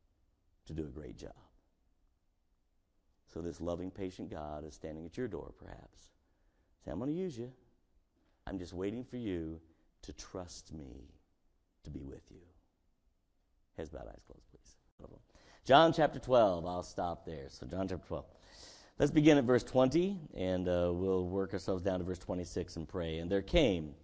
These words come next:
I'm sorry, "and there were certain Greeks among them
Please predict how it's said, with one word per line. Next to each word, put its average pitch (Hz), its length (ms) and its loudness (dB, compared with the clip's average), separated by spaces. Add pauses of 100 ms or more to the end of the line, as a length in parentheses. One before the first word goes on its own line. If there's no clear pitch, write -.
I'm 92 140 -6
sorry, 87 240 0
"and 87 140 -2
there 95 80 4
were 120 260 6
certain 175 460 0
Greeks 139 400 2
among 123 320 4
them 82 240 -2